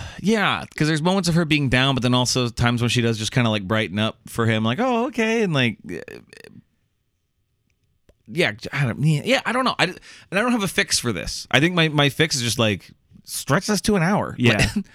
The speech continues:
Speaker 1: <laughs> it's not even that I
Speaker 2: Well,
Speaker 1: want
Speaker 2: that's the thing. You're H B O. You can do over an hour
Speaker 1: You're
Speaker 2: if you
Speaker 1: not
Speaker 2: want.
Speaker 1: T V.
Speaker 2: Yeah.
Speaker 1: You're H B O. Damn it. <laughs> I don't know. I think that's all I have, really.
Speaker 2: Yeah.
Speaker 1: Th-,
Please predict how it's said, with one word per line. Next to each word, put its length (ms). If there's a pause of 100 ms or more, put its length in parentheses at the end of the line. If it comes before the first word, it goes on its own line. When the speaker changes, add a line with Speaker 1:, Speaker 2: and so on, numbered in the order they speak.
(120)
Speaker 1:
<laughs> 220
it's 120
not 120
even 140
that 100
I 60
Speaker 2:
Well, 100
Speaker 1:
want 140
Speaker 2:
that's 60
the 80
thing. 80
You're 100
H 240
B 100
O. 40
You 180
can 180
do 340
over 300
an 80
hour 80
Speaker 1:
You're 140
Speaker 2:
if 80
you 40
Speaker 1:
not 260
Speaker 2:
want. 100
Speaker 1:
T 200
V. 400
Speaker 2:
Yeah. 240
Speaker 1:
You're 360
H 300
B 180
O. 520 (120)
Damn 260
it. 360 (160)
<laughs> 160 (880)
I 160
don't 100
know. 240 (460)
I 60
think 120
that's 160
all 200
I 80
have, 440
really. 400 (200)
Speaker 2:
Yeah. 240 (300)
Speaker 1:
Th-, 180